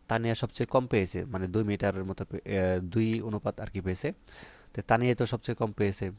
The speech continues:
তাই না? কত বেশি পেয়েছে তানিয়ার সাথে মাইশা? আহ, অর্থাৎ মারিয়া পনেরো মিটার, অর্থাৎ ক নাম্বারটা হবে। আচ্ছা, তারপরে হচ্ছে আমাদের,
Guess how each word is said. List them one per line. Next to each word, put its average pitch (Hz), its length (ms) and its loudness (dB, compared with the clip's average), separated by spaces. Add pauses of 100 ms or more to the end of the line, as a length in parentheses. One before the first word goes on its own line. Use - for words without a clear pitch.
(140)
তাই 139 100 0
না? 104 140 -4 (340)
কত 123 180 2
বেশি 120 240 0
পেয়েছে 123 420 -2
তানিয়ার 107 280 -2
সাথে 113 200 -4
মাইশা? 107 360 0
আহ, - 1300 -2 (120)
অর্থাৎ 110 240 -2
মারিয়া 107 360 4
পনেরো 135 360 2
মিটার, 98 300 -2
অর্থাৎ - 360 -2
ক - 80 0
নাম্বারটা 98 360 -2
হবে। 80 160 -6 (2000)
আচ্ছা, 107 200 0
তারপরে 127 380 6
হচ্ছে 135 180 2
আমাদের, 131 360 4